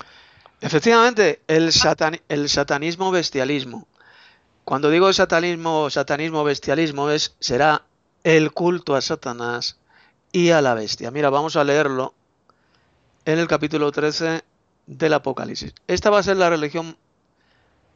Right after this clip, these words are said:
mundial, sí, bueno, que yo no creo que sea un gobierno mundial, pero esta va a ser la religión que va a imperar en la tierra durante ese tiempo. Dice, verso, capítulo trece, verso,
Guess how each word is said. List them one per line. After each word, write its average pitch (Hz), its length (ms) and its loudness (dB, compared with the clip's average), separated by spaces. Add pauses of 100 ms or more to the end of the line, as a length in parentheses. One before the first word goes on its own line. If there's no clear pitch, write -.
(220)
mundial, 131 580 2 (280)
sí, 110 240 -14
bueno, 131 340 -8
que 117 120 -6
yo 123 100 0
no 123 80 -4
creo 123 160 -2
que 120 60 -2
sea 123 140 -4
un 120 60 -12
gobierno 123 300 -4
mundial, 143 420 2 (1080)
pero 147 160 0
esta 190 140 0
va 196 60 6
a 175 40 0
ser 190 120 -2
la 180 80 4
religión 165 280 0
que 160 80 -4
va 151 40 2
a 147 40 0
imperar 135 300 0
en 127 100 -2
la 127 100 -2
tierra 131 380 -4 (260)
durante 120 280 -8
ese 117 140 -8
tiempo. - 280 -20 (500)
Dice, 151 340 -4 (260)
verso, 170 580 4
capítulo 170 400 0
trece, 156 300 0
verso, 131 720 -2